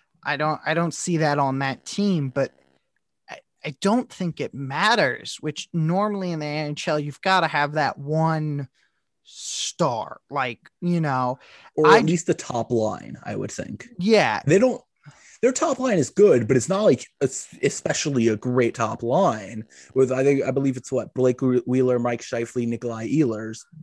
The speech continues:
Speaker 2: I think is their
Speaker 1: I
Speaker 2: top
Speaker 1: think.
Speaker 2: line. But, like, Kyle Connor has played well. Uh, Mason Appleton has played well. You look at their, you look at their,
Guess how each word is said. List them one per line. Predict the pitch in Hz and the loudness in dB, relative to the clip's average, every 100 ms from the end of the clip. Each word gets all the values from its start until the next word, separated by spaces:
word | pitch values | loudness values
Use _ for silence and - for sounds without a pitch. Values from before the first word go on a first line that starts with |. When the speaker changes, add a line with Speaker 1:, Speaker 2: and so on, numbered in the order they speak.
| - | -10
Speaker 2:
I | - | -4
think | 113 113 | -2 -2
is | - | -2
their | 110 | -2
Speaker 1:
I | |
Speaker 2:
top | 113 110 | -2 0
Speaker 1:
think. | 131 123 | 2 2
Speaker 2:
line. | 107 107 - - _ _ _ _ _ _ _ _ _ | 0 -6 -14 -20 _ _ _ _ _ _ _ _ _
But, | 151 139 | 2 2
like, | 143 147 147 | 2 2 2
Kyle | - - 165 160 | 0 -2 2 2
Connor | - 135 131 143 | 0 -2 0 2
has | 139 | 0
played | - - 143 139 | -2 0 2 2
well. | 135 131 139 135 135 131 131 131 127 _ _ - | -2 0 2 4 2 2 2 0 -4 _ _ -6
Uh, | 117 | -2
Mason | 127 131 - 135 | 2 0 0 -4
Appleton | 123 - 139 131 | -6 -2 -2 -2
has | 131 | -4
played | - 131 131 | 0 0 2
well. | 131 135 | 0 0
You | 143 156 | -2 0
look | 208 226 | 0 -2
at | 170 | 0
their, | 156 135 120 - _ _ _ | 0 0 -2 -6 _ _ _
you | 143 147 | -2 0
look | 185 | 0
at | 262 | 0
their, | 240 196 156 120 | 2 4 2 -2